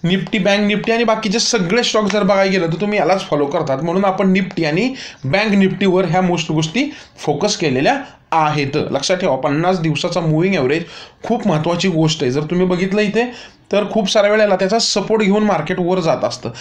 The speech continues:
इथे पण खाली आलं, त्यानंतर खूप दिवस खाली होतं, त्याच्यावर गेल्यावर जर तुम्ही बघितलं तर एक support type ते चालतं Short टर्मसाठी, लक्षात ठेवा. त्यामुळे त्याला respect करणं गरजेचं आहे.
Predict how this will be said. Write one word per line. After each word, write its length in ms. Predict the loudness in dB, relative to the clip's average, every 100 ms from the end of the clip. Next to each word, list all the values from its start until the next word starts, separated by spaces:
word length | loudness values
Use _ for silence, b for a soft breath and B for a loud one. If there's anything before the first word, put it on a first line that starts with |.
| B B
इथे 200 | -2 0
पण 160 | 0 0
खाली 240 | 0 2
आलं, 220 | 2 2 2
त्यानंतर 320 | 0 0 0
खूप 140 | 0
दिवस 220 | 0 0
खाली 220 | -2 0 2
होतं, 280 | 2 0 -4 B B B
त्याच्यावर 420 | -2 2 2 2
गेल्यावर 320 | 2 2 2
जर 180 | 2 0
तुम्ही 240 | 0 0 2
बघितलं 340 | 2 0 0
तर 60 | -2
एक 120 | -2
support 500 | -2 -2 0 0 0
type 240 | 0 0 -2
ते 60 |
चालतं 380 | 0 0 0 -4 -6 B B
Short 280 | -2 0 0 0
टर्मसाठी, 400 | 0 0 -2 -6 -12 _ -8
लक्षात 260 | -4 -2 -2
ठेवा. 260 | -2 -2 -4 B B -2
त्यामुळे 320 | 0 2 0
त्याला 220 | 2 2
respect 420 | 2 0 0 -2 0
करणं 300 | 0 2 2
गरजेचं 440 | 2 2 0
आहे. 80 | 0